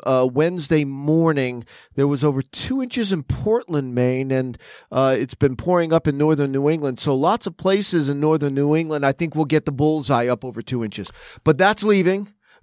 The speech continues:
Drier air's in. And over the next couple of days, it won't be too hot. It's not gonna be cool.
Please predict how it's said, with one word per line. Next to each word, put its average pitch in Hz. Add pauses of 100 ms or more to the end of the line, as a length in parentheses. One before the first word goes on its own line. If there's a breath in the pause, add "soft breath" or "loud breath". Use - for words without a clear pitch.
Drier 180
air's 196
in. 180 (460 soft breath)
And 160
over 208
the 330
next 170
couple 180
of 135
days, 165 (140)
it 107
won't 110
be 107
too 101
hot. 180 (560 soft breath)
It's 120
not 120
gonna 120
be 113
cool. 214